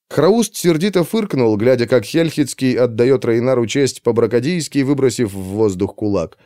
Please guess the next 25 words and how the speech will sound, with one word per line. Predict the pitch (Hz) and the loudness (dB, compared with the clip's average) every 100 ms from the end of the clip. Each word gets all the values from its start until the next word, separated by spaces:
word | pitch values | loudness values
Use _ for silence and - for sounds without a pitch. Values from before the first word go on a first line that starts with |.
| _ _ _ | _ _ _
Один | 92 113 151 175 | -4 0 2 2
из | 156 | 2
латников | 196 196 190 185 160 | 0 2 0 2 0
стянул | - 170 185 170 | 0 2 4 2
с | |
головы | 147 165 165 156 | 2 2 4 2
шлем | - 180 175 | 0 0 0
и | |
бросился | 160 165 170 170 147 156 | 2 2 2 0 0 -2
к | 127 | -4
герцогу | 113 139 147 - 123 | 0 0 0 0 0
без | 127 120 107 | 2 0 0
всяких | 120 107 101 | -2 -2 -4
церемоний. | - 110 98 90 76 76 - _ _ _ | -4 -2 0 -2 -6 -12 -18 _ _ _
Тот | - 110 | 0 2
разулыбался, | 90 98 98 107 123 143 113 107 98 101 | 2 2 2 2 4 2 2 0 2 2
раскинул | 139 - 220 202 185 | 2 0 0 2 2
руки, | 190 214 185 | 2 0 -2
принимая | 151 147 151 156 147 | 0 0 2 2 2
его | 135 135 | 2 2
горячие, | 127 127 156 165 135 131 110 107 | 2 2 4 2 0 0 2 2
неуклюжие | 123 135 117 160 143 147 127 | 2 2 2 0 2 2 2
в | |
доспехах | 113 117 - 143 127 117 | 0 -2 -2 -2 0 0
объятия, | 113 131 175 147 120 | 0 0 -2 -2 -2